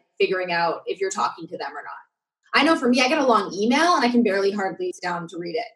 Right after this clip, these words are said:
And that's just my <laughs> personality type. But the less you can say and still make it clear who the ad is for, like that headline example you just gave, Molly, then that's where you're gonna be in that sweet spot there.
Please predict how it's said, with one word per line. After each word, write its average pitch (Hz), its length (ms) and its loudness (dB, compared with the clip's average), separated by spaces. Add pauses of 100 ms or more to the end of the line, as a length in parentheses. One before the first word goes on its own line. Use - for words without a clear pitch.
(220)
And 190 100 -6
that's 190 200 -4
just 185 160 -8
my 196 80 -6
<laughs> - 100 -14
personality 240 600 4
type. 180 280 0
But - 200 -2 (400)
the 233 80 10
less 247 400 6 (200)
you 247 160 6
can 247 160 4
say 208 540 2 (320)
and 214 240 4
still 226 220 4
make 233 180 6
it 220 140 4
clear 208 200 4
who 208 140 2
the 196 140 2
ad 175 200 2
is 180 140 -2
for, 185 240 0
like 180 160 -2
that 170 140 -4
headline 180 320 -4
example 208 360 -2
you 220 140 -2
just 226 180 -4
gave, 220 160 2
Molly, 240 220 2
then 202 300 0 (180)
that's 202 300 0
where 180 160 0
you're 175 200 -2
gonna 180 140 -6
be 170 120 -4
in - 60 -6
that - 200 -12
sweet - 200 -18
spot - 160 -12 (120)
there. - 260 -16